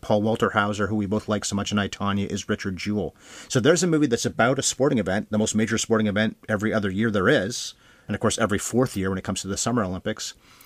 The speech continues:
But Eastwood doesn't dwell on the sports at all. And in this one, I guess we're saying, maybe because we don't really like or know anything about the sport, there's too much of it. You're right, it could have been cut down quite a bit,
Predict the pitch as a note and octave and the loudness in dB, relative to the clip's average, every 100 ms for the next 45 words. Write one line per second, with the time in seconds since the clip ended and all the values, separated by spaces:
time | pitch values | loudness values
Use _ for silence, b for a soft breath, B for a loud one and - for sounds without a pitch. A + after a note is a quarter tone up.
0 | b b B2+ B2 B2 B2+ A2 A2 A2 A2 | b b 2 2 2 2 2 2 2 2
1 | G#2 G2+ - G2 G2+ C3 C3 A2 G#2+ D#3+ | 0 0 0 0 2 2 4 4 4 4
2 | - B2+ G#2 C3+ - B B B G#2+ D#3 | 2 2 2 0 -6 B B B 2 4
3 | E3 - G#2+ A#2+ G3+ F#3 E3 D3+ C#3+ C#3+ | 2 0 0 0 2 2 2 4 4 2
4 | A#2+ A#2+ A#2 A2+ A#2+ G#2+ G2 G#2+ G#2 G2 | 2 2 2 2 2 2 4 2 2 -2
5 | E2+ - - C3 F#2+ - G#2+ - A#2+ G2+ | -4 -6 2 2 2 -2 -4 0 2 2
6 | F#2 - C3 E3 - - b b b A#2 | 0 0 2 2 0 -10 b b b 4
7 | A#2+ A#2+ B2 A#2 - A#2 A2 G#2+ - G#2+ | 4 2 0 0 -2 -2 -2 -2 0 -2
8 | F2+ G#2+ G#2+ | 0 0 0